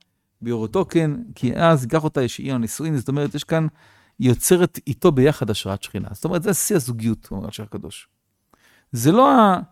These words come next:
אתה יוצר, מה שאתה מתחתן, זה לא סתם עכשיו יוצאים איזה, איזה זוג שלך בתוך איזה קו-, איזה, איזה גומחה. לא משנה איך הגומחה נראית, אה, וילה. אבל האם את המקום הזה יצר השראת שכינה? אומר יצחק, "וואו,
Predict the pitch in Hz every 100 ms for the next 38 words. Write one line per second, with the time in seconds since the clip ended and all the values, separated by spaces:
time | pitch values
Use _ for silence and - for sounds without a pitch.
0 | - 147 139 - 214 175 147 135 - -
1 | 208 165 170 _ _ _ - 120 143 220
2 | - 220 165 - 139 - 143 117 117 113
3 | 110 101 _ _ _ - 110 117 113 110
4 | 110 110 98 160 - 139 131 131 - 123
5 | 107 107 - 131 117 110 110 101 - -
6 | 117 123 131 123 117 - _ _ _ _
7 | _ _ _ _ _ _ - 123 135 113
8 | 113 127 120 123 117 - 117 - 104 107
9 | 127 95 _ _ _ _ _ _ _ _
10 | - 113 117 113 - 127 196 208 170 135
11 | 123 - 175 151 151 127 - 110 - 151
12 | 123 - 107 - - 71 - _ _ _
13 | _ _ _ _ _ _ _ _ _ _
14 | _ _ 117 135 120 107 - 165 - 160
15 | 156 113 101